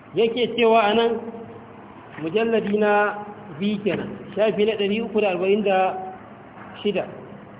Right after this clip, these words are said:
Yake cewa qala walul mufassirin. Wasu malaman tafsir suke cewa daga da wannan aya, Alam tara ila allazina utu nasiban min al-kitabi yud'auna ila kitabillah liyahkuma bainahum thumma yatawalla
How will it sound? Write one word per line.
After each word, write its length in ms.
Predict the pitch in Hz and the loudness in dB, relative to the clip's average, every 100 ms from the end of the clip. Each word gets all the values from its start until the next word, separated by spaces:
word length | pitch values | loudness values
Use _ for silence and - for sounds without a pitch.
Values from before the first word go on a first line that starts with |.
| - - | -20 -2
Yake 260 | 208 220 247 | -2 0 0
cewa 180 | 233 220 | 4 4
qala 320 | 220 247 233 220 | 6 6 6 6
walul 360 | 226 220 208 | 6 6 4
mufassirin. 520 | - 180 - 180 165 - - - - - - - - - - - - - | 2 -2 -2 -4 -4 -6 -12 -16 -18 -18 -20 -20 -20 -20 -20 -16 -14 -2
Wasu 260 | 196 226 233 | 0 0 2
malaman 280 | 214 214 | 2 2
tafsir 320 | 220 196 220 208 | 2 2 2 2
suke 160 | 226 | 0
cewa 160 | 208 190 | 2 2
daga 260 | 170 196 190 | 4 2 4
da 80 | |
wannan 140 | 185 185 | 2 2
aya, 240 | 180 156 | 2 2
Alam 380 | 196 202 196 185 - | 2 2 2 0 2
tara 220 | 202 190 | 2 4
ila 160 | 190 190 | 2 2
allazina 480 | 185 180 196 185 180 | 0 0 2 2 2
utu 340 | 208 190 190 | 2 2 2
nasiban 540 | 180 - 196 196 180 185 - - - - 147 | 0 0 0 0 0 -2 -10 -16 -18 -14 0
min 180 | 196 190 | 2 2
al-kitabi 640 | 180 170 196 190 190 180 - - - - 139 | 2 -2 2 4 4 0 -6 -12 -16 -14 -2
yud'auna 540 | 190 196 185 202 202 | 2 4 6 6 4
ila 260 | 190 185 180 | 4 4 2
kitabillah 720 | 185 190 196 190 185 190 185 185 - - - 165 | 2 2 2 4 4 4 4 4 -2 -12 -10 0
liyahkuma 640 | 170 202 - - 202 190 | 4 4 2 0 4 4
bainahum 480 | 185 185 196 185 180 - - - - | 4 2 4 4 2 -4 -12 -12 -2
thumma 240 | 202 196 190 | 2 4 2
yatawalla 560 | 185 185 196 190 180 | 4 2 4 4 2